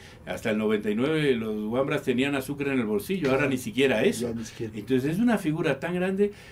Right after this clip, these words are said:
Speaker 1: que pasó a, a, a ser el, el mártir,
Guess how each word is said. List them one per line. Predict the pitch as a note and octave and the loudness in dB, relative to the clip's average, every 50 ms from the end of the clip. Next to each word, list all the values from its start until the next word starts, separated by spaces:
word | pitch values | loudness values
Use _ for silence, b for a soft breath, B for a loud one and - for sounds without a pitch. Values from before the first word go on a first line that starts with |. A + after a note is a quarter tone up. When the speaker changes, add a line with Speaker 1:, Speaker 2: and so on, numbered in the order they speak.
| B B - | B B -4
Speaker 1:
que | - B2 A2 | -2 -2 0
pasó | A#2 A#2+ A2 G#2 - - D#3+ E3+ F#3+ G3 G3 B B B B | 2 2 0 2 2 2 2 2 2 2 0 B B B B
a, | - - G2+ G2 G2 | -6 -4 -2 -2 -2
a, | G#2 G#2 G#2 G2+ G2+ G2+ F#2+ G#2 G#2 | -2 0 0 2 2 0 0 -2 -4
a | F#2+ | -6
ser | - - C3+ D3 D3 | -2 0 0 2 4
el, | D3 C3 B2+ A#2 A2 G2+ G2+ b b b b - | 4 4 4 2 0 -4 -6 b b b b -8
el | - G#2 G#2 G2 - | -4 -4 -2 0 2
mártir, | C3+ E3 G3 G#3 G#3 - - F3 G#3+ B3 B3+ | 6 6 6 6 6 4 2 2 2 2 0